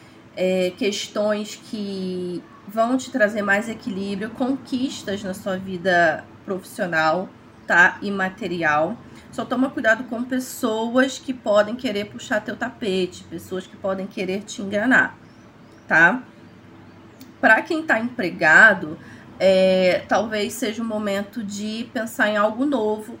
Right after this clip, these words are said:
pra você, tá? Cuidado com situações ou pessoas que podem tentar te enganar e a-, e acabar trazendo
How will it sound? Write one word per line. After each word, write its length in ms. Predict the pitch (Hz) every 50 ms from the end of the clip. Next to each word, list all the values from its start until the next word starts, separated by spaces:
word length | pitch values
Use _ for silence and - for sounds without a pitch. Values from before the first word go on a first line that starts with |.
| -
pra 160 | - 240 214 208
você, 540 | 214 247 262 254 - - 220 165 139 131 - - - - - - - -
tá? 400 | - 185 170 175 180 190 240 - - - - - - - - -
Cuidado 540 | 254 226 214 185 214 202 202 208 214 247 262
com 220 | - 262 226 247
situações 920 | 254 - 262 254 - 247 202 214 208 - - - 202 196 202 208 220 220 214
ou 100 | 208 196
pessoas 760 | 196 - 220 - - - - - 220 196 190 185 190 220 -
que 100 | - 262
podem 380 | 254 - 214 196 190 185 196 214
tentar 380 | 214 - 196 208 - 202 180
te 180 | 190 - - 208
enganar 680 | 190 202 214 202 202 190 175 170 175 175 175 185 - - - - - - - - - -
e 180 | - 202 202 196
a-, 140 | 190 196 190
e 200 | - 202 202 196
acabar 440 | 196 196 - 214 202 196 190 196 196
trazendo 540 | - 214 196 202 208 196 185 190 196 202